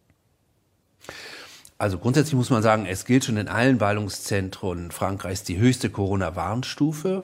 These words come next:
Bars, Cafés sind geschlossen, Schwimmhallen, Sportstudios, Fitnessstudios.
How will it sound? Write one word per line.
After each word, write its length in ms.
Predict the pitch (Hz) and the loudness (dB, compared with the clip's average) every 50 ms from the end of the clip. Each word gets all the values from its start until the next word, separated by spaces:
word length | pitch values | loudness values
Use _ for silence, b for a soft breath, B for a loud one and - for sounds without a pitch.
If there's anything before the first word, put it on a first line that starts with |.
| - _ | -8 _
Bars, 320 | - - 101 110 - - | -2 0 0 0 -2 -4
Cafés 340 | - 107 - - - 107 98 | -6 -6 -4 -2 -2 -2 -2
sind 340 | - - - 131 143 147 - | 0 4 4 4 4 4 2
geschlossen, 480 | 131 117 - - 107 107 - - 107 | -2 -2 0 0 0 0 0 -2 0
Schwimmhallen, 640 | 98 - - 123 127 127 123 117 110 107 101 98 90 | 0 0 4 4 4 4 4 2 0 -2 -4 -4 -6
Sportstudios, 840 | - - - - 113 113 117 110 - - - 104 95 101 92 87 - | -8 -10 -6 -4 -4 -2 -2 -4 -6 -6 -4 -4 -2 -4 -4 -6 -8
Fitnessstudios. 840 | - - 151 151 156 156 113 110 101 - - - 110 101 98 95 | 0 2 2 2 2 0 -4 -6 -6 -6 -4 -2 0 0 0 -2